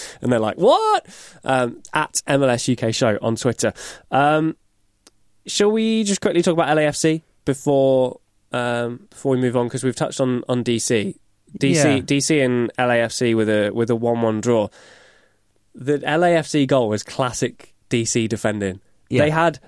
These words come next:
Speaker 1: so many numbers back. They had so many in the box, but the ball still found its way over to the other side where there was absolutely no one.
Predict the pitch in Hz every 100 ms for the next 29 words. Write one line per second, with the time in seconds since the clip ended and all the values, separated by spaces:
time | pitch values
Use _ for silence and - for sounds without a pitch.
0 | _ _ - - 180 185 190 190 180 170
1 | 156 135 127 - 123 135 147 - 160 180
2 | 175 175 147 143 143 139 120 117 - -
3 | - - _ _ _ _ - 131 139 135
4 | 131 147 147 147 139 156 135 156 139 139
5 | 131 147 135 127 123 143 135 135 139 143
6 | 147 123 123 117 120 92 131 - 175 165
7 | 156 151 156 143 147 135 113